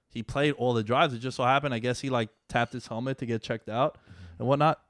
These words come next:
Speaker 1: By the way, we have the Thursday Night Football game in the background. All I'm seeing is Christian McCaffrey getting every touch on this <laughs> first drive of the
Speaker 2: Typical Panthers offense.
Speaker 1: It sounds about right.
Speaker 2: <laughs>
Speaker 1: So, for me, I wouldn't be concerned. Now, I do think that the tail of the tape here is gonna be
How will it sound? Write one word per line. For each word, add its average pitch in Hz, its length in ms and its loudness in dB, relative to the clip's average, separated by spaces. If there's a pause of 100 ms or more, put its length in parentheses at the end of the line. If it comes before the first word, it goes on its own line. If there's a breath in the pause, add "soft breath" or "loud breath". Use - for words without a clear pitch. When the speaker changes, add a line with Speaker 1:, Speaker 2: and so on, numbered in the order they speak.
(220)
Speaker 1:
By 151 120 10
the 175 60 10
way, 147 140 10
we 139 100 8
have 143 140 10
the 123 80 2
Thursday 120 280 0
Night 120 140 2
Football 120 240 0
game 131 160 0
in 127 60 0
the 113 80 0
background. 127 480 2
All 131 180 6
I'm 147 100 4
seeing 143 280 2
is 123 100 0
Christian 123 340 -2
McCaffrey 107 360 -2
getting 107 200 -2
every 113 220 0
touch 113 240 -2
on 113 80 -2
this 113 160 -2
<laughs> - 180 -16
first 123 220 -2
drive 113 240 -2
of 110 60 -4
the 110 60 0
Speaker 2:
Typical 131 200 6
Panthers 117 380 4
offense. 107 440 4
Speaker 1:
It - 40 -6
sounds 143 260 4
about 127 260 6
right. 110 320 0
Speaker 2:
<laughs> - 300 -20
Speaker 1:
So, 160 360 6 (240)
for 196 220 2
me, 240 260 2
I 175 160 6
wouldn't 214 220 6
be 185 100 2
concerned. 110 460 -4
Now, 131 300 4 (180)
I 127 100 4
do 127 180 2
think 170 220 -2
that 127 220 2 (340)
the 113 160 -10
tail 135 280 2
of 139 60 0
the 131 60 0
tape 113 300 -2
here 98 280 -4
is 107 120 -4
gonna 110 160 0
be 101 260 2